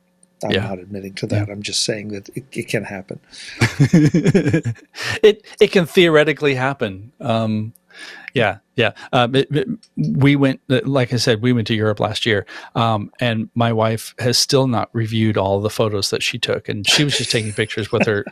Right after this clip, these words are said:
Speaker 2: <laughs> with her iPhone. Um, and, you know, it, it's, it's not, it's not even anything that gets in the way. It's just you get busy doing other things, and,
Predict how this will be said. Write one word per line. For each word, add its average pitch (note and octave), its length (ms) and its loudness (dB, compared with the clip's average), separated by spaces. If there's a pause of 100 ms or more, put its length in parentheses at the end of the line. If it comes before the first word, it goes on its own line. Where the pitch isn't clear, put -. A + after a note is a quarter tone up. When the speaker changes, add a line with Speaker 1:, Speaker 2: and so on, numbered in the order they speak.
(260)
Speaker 2:
<laughs> - 320 -18
with C#3 140 2
her C3 100 4
iPhone. A#2+ 520 0 (380)
Um, A#2 440 0 (400)
and, B2+ 520 0 (120)
you C3+ 120 -4
know, A2+ 120 0
it, - 240 0
it's, - 340 -2
it's - 240 -4
not, B2 500 0 (800)
it's - 140 -2
not E3+ 160 0
even F3 200 0
anything C3 800 0 (580)
that A#2+ 360 -2 (400)
gets C3 320 -2
in B2+ 80 0
the A#2 80 0
way. C3+ 240 0
It's G2+ 220 -6
just - 440 -2 (280)
you A#2 100 -4
get C3+ 180 0
busy C3 260 0
doing A#2+ 280 0
other A2 180 0
things, C3 640 0 (500)
and, A#2 760 0